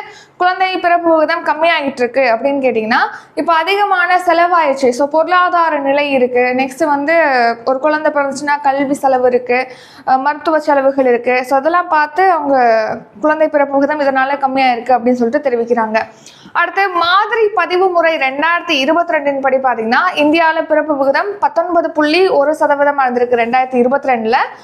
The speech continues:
அதே ரெண்டாயிரத்தி இருபத்தி ரெண்டுல தமிழ்நாட்டுல பன்னிரெண்டு புள்ளி ஒரு சதவீதமா இருந்திருக்கு. அஹ், தமிழகத்துல ரெண்டாயிரத்தி இருபத்தி ரெண்டுல ஒன்பது லட்சத்தி முப்பத்தி ஆறாயிரத்தி எட்நூத்தி முப்பத்தி ஏழு குழந்தைகள் பிறந்திருக்கு அப்படின்னு சொல்லி தெரிவிக்கிறாங்க.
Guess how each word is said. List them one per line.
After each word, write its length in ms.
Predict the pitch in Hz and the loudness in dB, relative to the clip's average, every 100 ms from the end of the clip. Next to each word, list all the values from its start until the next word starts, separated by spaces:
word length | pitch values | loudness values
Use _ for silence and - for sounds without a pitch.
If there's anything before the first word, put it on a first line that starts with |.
| - - | -20 -8
அதே 240 | - 320 392 | -4 -2 0
ரெண்டாயிரத்தி 380 | 349 359 359 | 0 0 0
இருபத்தி 300 | 359 339 339 | 0 0 0
ரெண்டுல 280 | 330 330 359 | -2 0 -2
தமிழ்நாட்டுல 640 | 349 320 370 381 359 330 349 | 0 -2 -2 0 0 0 0
பன்னிரெண்டு 460 | 320 311 359 349 | -2 0 0 0
புள்ளி 220 | 339 311 | 0 2
ஒரு 200 | 302 285 285 | 2 0 0
சதவீதமா 420 | 302 285 285 285 | 0 0 0 0
இருந்திருக்கு. 400 | 247 240 240 349 571 - - - _ | 0 -2 -2 -4 -4 -12 -20 -20 _
அஹ், 120 | - | -2
தமிழகத்துல 520 | 302 359 403 392 370 370 | -2 0 0 0 0 0
ரெண்டாயிரத்தி 400 | 330 330 339 339 | 0 0 0 0
இருபத்தி 260 | 320 339 | 0 0
ரெண்டுல 320 | 349 330 311 339 440 359 | 0 -2 0 0 0 0
ஒன்பது 340 | 320 330 370 | 0 0 0
லட்சத்தி 320 | 349 349 339 | 0 0 0
முப்பத்தி 400 | 320 302 330 330 | 0 0 0 2
ஆறாயிரத்தி 460 | 302 294 277 277 349 | 2 2 0 0 0
எட்நூத்தி 300 | 294 302 320 | 0 -2 -2
முப்பத்தி 380 | 294 277 339 330 | -2 0 -2 0
ஏழு 220 | 311 269 | 0 0
குழந்தைகள் 520 | 262 277 294 294 302 285 | 0 0 0 0 0 0
பிறந்திருக்கு 480 | 269 269 262 240 | 0 0 0 0
அப்படின்னு 220 | 240 233 247 | 0 0 0
சொல்லி 220 | 240 254 | 2 0
தெரிவிக்கிறாங்க. 680 | - 254 240 233 214 208 | 0 -2 0 0 -2 -4